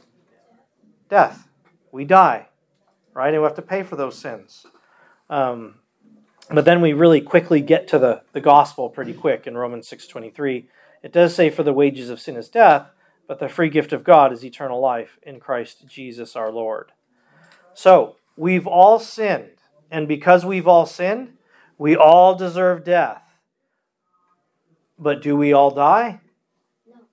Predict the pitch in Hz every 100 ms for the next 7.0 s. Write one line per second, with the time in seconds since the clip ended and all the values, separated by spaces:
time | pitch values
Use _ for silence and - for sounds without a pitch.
0 | _ - 147 147 160 165 156 185 180 170
1 | 156 147 139 151 131 131 107 104 - 143
2 | 147 151 131 117 _ 135 131 113 101 _
3 | _ _ - 139 135 - 131 120 - -
4 | 131 117 123 117 120 110 104 95 98 92
5 | _ _ _ _ - 135 - 107 95 98
6 | - _ _ _ _ _ - 254 180 -